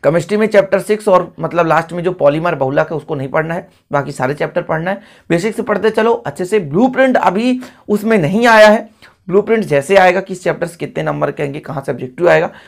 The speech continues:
वो भी चीज़ मैं करा दूंगा। तो चलते हैं, फिर मिलते हैं अगले वीडियो में। तब तक के लिए जय हिंद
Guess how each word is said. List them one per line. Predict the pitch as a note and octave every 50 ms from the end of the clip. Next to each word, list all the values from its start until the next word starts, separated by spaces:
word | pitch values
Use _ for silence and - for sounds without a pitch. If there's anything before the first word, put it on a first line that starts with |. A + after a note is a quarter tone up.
| - _ F3
वो | E3+
भी | E3 E3+
चीज़ | - E3 D#3+ D#3+
मैं | E3 D#3+
करा | C#3 B2 A#2 G2
दूंगा। | - - - - - - _ - - - _ -
तो | -
चलते | - F#3 F#3 F#3+ F3+ - A#3+
हैं, | A#3+ A#3 A#3+ B3 A#3+ B3 - -
फिर | D3+ F3
मिलते | G#3 A3+ A3 G#3+ G#3 G3+
हैं | G3 F#3+ - -
अगले | C#3 C#3+ F#3 G3+
वीडियो | G3+ F#3+ E3+ F3+
में। | F#3 F#3
तब | - D3 -
तक | - C#3+ -
के | -
लिए | C#3 B2+
जय | B2+ - D#3 D3
हिंद | C3+ B2+ A#2+ -